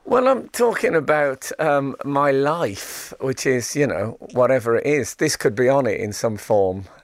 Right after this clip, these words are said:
um, tonight in Portsmouth. Who knows? That's the kind of way. It's like w-, carrying around a big sausage machine and you're just sticking the meat in one side and the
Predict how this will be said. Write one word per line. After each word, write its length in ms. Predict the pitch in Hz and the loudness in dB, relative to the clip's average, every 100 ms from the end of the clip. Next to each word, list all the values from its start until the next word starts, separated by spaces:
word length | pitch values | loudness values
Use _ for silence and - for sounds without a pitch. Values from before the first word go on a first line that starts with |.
| - | -2
um, 260 | 117 107 104 | 0 0 -2
tonight 480 | - 117 127 107 - | -2 0 0 0 -2
in 160 | 120 | -6
Portsmouth. 640 | 110 127 117 - - - - | 0 0 0 -4 -12 -14 -4
Who 180 | 127 | -2
knows? 300 | 117 123 104 110 | 2 2 2 2
That's 220 | 175 - | 0 -2
the 80 | - | -2
kind 220 | 165 143 | 0 2
of 60 | |
way. 140 | 131 117 | 0 0
It's 140 | - | -2
like 180 | - - | -6 -6
w-, 180 | - 139 - - - | -8 -14 -16 -20 -8
carrying 340 | - 180 170 165 | -2 0 2 2
around 220 | 156 143 | 2 0
a 40 | |
big 240 | 127 143 - | -2 -4 -2
sausage 540 | - 151 - 131 - | 0 0 -2 -8 -8
machine 480 | 117 107 120 107 98 | -8 -6 -4 -4 -4
and 100 | 110 | -6
you're 80 | 123 | -2
just 200 | 143 - | -4 -4
sticking 440 | - 143 - 131 | -4 -4 0 0
the 80 | 123 | 2
meat 340 | 127 131 123 - | 2 2 0 -4
in 120 | 120 | 0
one 240 | 127 117 | 0 0
side 400 | 117 - 98 104 | -2 0 0 0
and 120 | 113 110 | -2 -2
the 160 | 107 | -2